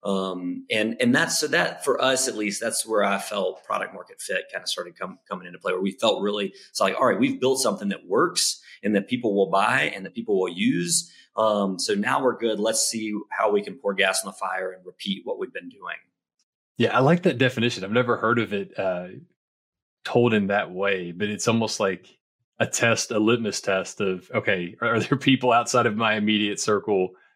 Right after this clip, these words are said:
Speaker 2: uh, interested in and buying this?" That's a, that's a great test. That's, I like that. I've never heard of it referred to in
Speaker 1: Yeah,
Speaker 2: that
Speaker 1: and
Speaker 2: way.
Speaker 1: then the flip side, if, if, if you can't sell your friends and families, you're pr-, you're probably gonna have a tough time selling strangers.
Speaker 2: Yeah.
Speaker 1: You know what I mean? And so, um,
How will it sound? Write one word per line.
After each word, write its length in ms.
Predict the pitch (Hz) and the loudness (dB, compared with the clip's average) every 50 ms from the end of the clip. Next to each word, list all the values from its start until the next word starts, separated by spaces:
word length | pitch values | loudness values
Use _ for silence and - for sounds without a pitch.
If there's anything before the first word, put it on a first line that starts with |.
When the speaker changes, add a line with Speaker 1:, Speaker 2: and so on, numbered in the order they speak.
| _ _ _ _ _ - | _ _ _ _ _ -2
Speaker 2:
uh, 120 | 92 90 - | 0 0 2
interested 480 | - 120 113 - 123 113 - - 110 98 | 2 2 2 2 0 0 4 4 4 4
in 180 | 104 101 98 | 4 2 2
and 160 | 101 98 95 90 | 0 -2 -4 0
buying 360 | 90 92 95 101 107 104 98 90 | 2 2 4 4 4 2 0 -2
this?" 380 | 90 90 87 85 82 - - | -2 -4 -6 -6 -8 -8 -8
That's 180 | - 107 - - | -8 -8 -4 -2
a, 60 | 117 | -2
that's 260 | 104 92 - - - | -2 -2 -4 -4 -4
a 40 | 151 | -6
great 260 | 127 - 113 98 92 | -4 -2 -2 -2 -2
test. 300 | - - 101 82 - - | -2 -4 -4 -4 -6 -10
That's, 280 | 101 98 - - - - - | -14 -14 -14 -16 -18 -8 -2
I 60 | 107 | 0
like 220 | 104 107 107 - - | 2 2 2 0 -4
that. 180 | - 76 80 90 | -12 -16 -14 -10
I've 80 | 90 | -4
never 320 | 95 104 104 101 104 95 90 | 0 0 0 0 0 -2 -2
heard 140 | 104 101 | -2 -2
of 80 | 95 87 | -4 -6
it 160 | 92 98 - _ _ _ _ _ _ _ _ - | -10 -12 -14 _ _ _ _ _ _ _ _ -2
referred 320 | 113 - - 113 110 107 | -2 2 2 2 2 2
to 120 | - 120 | 2 2
in 120 | 104 95 95 | 2 4 4
Speaker 1:
Yeah, 80 | - | 4
Speaker 2:
that 60 | 165 - | 4 4
Speaker 1:
and 100 | 147 143 | 4 4
Speaker 2:
way. 60 | 147 | 4
Speaker 1:
then 80 | 143 | 4
the 80 | 131 131 | 2 2
flip 240 | 135 - 185 202 196 | 2 2 2 2 2
side, 280 | - 170 147 143 131 | 2 2 2 2 2
if, 300 | 120 - 135 135 135 - - - | 2 2 0 0 -2 -4 0 0
if, 260 | 139 135 135 - - | 0 0 0 -4 -6
if 100 | 127 123 | -4 -4
you 100 | 117 104 | -4 -2
can't 260 | - 156 185 190 - | 2 2 2 2 4
sell 280 | - - 131 117 110 107 | 4 4 4 6 4 4
your 140 | 104 107 | 2 0
friends 300 | 101 - 117 113 107 98 | 0 0 0 0 0 0
and 120 | 98 101 101 | -2 -4 -2
families, 480 | - 127 113 110 104 104 104 98 95 | 0 2 2 2 2 0 0 -2 0
you're 300 | 104 120 120 120 120 - | 0 0 0 -2 -4 -6
pr-, 160 | - - - 131 | -4 -4 -2 0
you're 160 | 120 117 117 | 0 0 0
probably 300 | - 151 151 131 131 127 | 2 2 4 4 4 4
gonna 120 | 120 113 | 4 4
have 140 | 113 117 101 | 2 2 0
a 60 | 101 | 0
tough 240 | 101 - 110 104 - | 2 2 0 0 2
time 220 | - 104 101 98 | 0 0 2 2
selling 340 | 98 - 113 104 98 95 95 | 2 2 2 2 2 2 2
strangers. 680 | - - - 107 101 98 95 107 131 139 127 85 - - | 0 0 2 2 2 4 4 4 4 4 0 -4 -8 -6
Speaker 2:
Yeah. 60 | 107 | -2
Speaker 1:
You 60 | 104 107 | 2 4
know 80 | 113 | 4
what 80 | 113 110 | 4 4
I 80 | 110 | 4
mean? 400 | 107 113 113 113 117 117 117 117 | 2 0 0 2 2 2 2 0
And 260 | 131 123 113 110 107 101 | 0 0 0 0 -2 -2
so, 560 | - - - 110 107 104 104 101 98 - - | -2 0 2 2 2 4 2 2 0 0 0
um, 380 | 110 107 104 101 95 98 90 | 0 0 0 0 -2 -4 -8